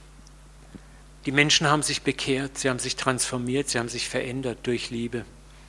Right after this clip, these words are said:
Das ist das, was Jesus erreicht hat. Oder ein Schritt weiter, Lukas fünfzehn zwei, die Pharisäer und Gesetzeslehrer waren darüber empört. „Der nimmt Sünder auf“, sagten sie, „und isst sogar mit ihnen.“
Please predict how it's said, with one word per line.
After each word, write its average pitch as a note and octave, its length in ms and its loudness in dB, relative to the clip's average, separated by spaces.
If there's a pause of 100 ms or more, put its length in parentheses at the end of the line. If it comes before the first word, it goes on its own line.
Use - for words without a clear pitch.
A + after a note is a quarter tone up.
(100)
Das B2 160 -2
ist - 140 -4
das, B2+ 140 4
was B2 160 2
Jesus B2+ 480 2 (260)
erreicht A#2 460 2
hat. - 240 -2 (760)
Oder B2+ 300 2
ein B2 280 -2
Schritt - 340 0
weiter, C3 280 8
Lukas C3 340 2
fünfzehn C3 440 -4
zwei, C3 260 4
die B2+ 120 -2
Pharisäer C3+ 500 8
und D3 100 4
Gesetzeslehrer C#3 800 4
waren B2+ 180 8
darüber C3+ 280 6
empört. D#3+ 520 10 (580)
„Der D#3+ 120 12
nimmt F3 240 10
Sünder G3 440 12
auf“, E3+ 200 12
sagten D#3 400 8
sie, D3 180 0
„und C#3+ 200 -4
isst F3+ 380 8
sogar D3 420 10
mit C#3 260 2
ihnen.“ B2+ 460 -2